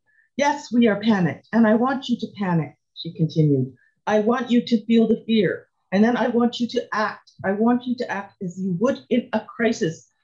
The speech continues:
I want you to act as if the house is on fire, because it is." "Tell you what, I'm impressed with these young people,"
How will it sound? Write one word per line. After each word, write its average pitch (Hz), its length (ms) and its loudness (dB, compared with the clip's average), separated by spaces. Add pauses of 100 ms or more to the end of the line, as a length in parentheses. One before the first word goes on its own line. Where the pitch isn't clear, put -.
(160)
I 185 80 0
want 262 400 -2
you 254 120 -4
to - 200 -6
act 185 240 -6
as 170 140 -10
if 185 100 -12
the 208 80 -2
house 233 420 -2
is 220 120 0
on 214 180 4
fire, 202 300 0
because 208 520 -4 (240)
it - 280 -2 (200)
is." - 480 -4 (1600)
"Tell 160 120 0
you 131 120 0
what, 151 260 -4
I'm 170 160 0
impressed 175 400 -4
with - 140 -16
these 131 160 -12
young 165 200 4
people," 123 400 -10